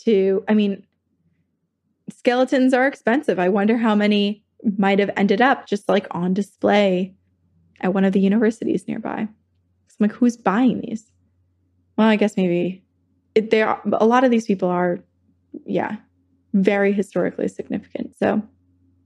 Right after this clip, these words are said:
maybe a lot of buyers. In response to all the interest and concern, and now crime, associated with these unearthings, the city placed a large canvas around the construction project to try to shield people from seeing it.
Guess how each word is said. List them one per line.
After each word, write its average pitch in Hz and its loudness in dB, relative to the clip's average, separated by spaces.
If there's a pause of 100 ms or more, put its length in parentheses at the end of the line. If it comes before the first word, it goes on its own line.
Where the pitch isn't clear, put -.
(160)
maybe 247 2
a 233 2
lot 202 2
of 185 -6
buyers. - -6 (1300)
In 277 4
response 294 0
to 285 2
all 214 4
the 226 2
interest - -2 (140)
and 214 0
concern, 196 0 (380)
and 190 2
now 175 2
crime, - -2
associated 185 0
with 165 -4
these 185 -4
unearthings, 190 0 (300)
the 202 2
city 247 2
placed 226 2
a 196 4
large 196 2
canvas 185 0
around 202 0
the 208 2
construction 190 -2
project 226 0
to 196 -4
try 185 -2
to 180 2
shield 202 0
people 196 -2
from 190 -2
seeing 190 0
it. 269 2